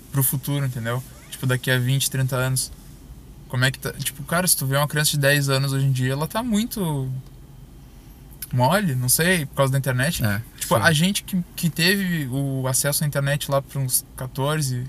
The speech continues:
Speaker 1: antes um pouco, e era uma internet bem precária, né? A gente, isso já alterou a nossa mente, tipo, fez a gente perder tempo com bobagem, né? E não,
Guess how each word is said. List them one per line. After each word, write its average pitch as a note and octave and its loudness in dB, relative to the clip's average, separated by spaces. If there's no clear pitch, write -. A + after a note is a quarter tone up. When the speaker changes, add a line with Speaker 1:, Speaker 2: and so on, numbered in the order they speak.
Speaker 1:
antes D3+ 2
um C3 0
pouco, D3 -2
e C3 2
era C3 6
uma C3+ 2
internet C3+ 0
bem C#3+ 0
precária, D3+ 0
né? C#3+ 0
A C#3 0
gente, C#3+ 0
isso C3+ -2
já D3+ 2
alterou D3+ 0
a F3 2
nossa D3 0
mente, C3+ -2
tipo, B2 -4
fez B2+ 2
a - 4
gente C3+ 2
perder C#3 2
tempo - -2
com B2+ -2
bobagem, C#3+ 2
né? B2+ 0
E C#3+ -6
não, B2+ 0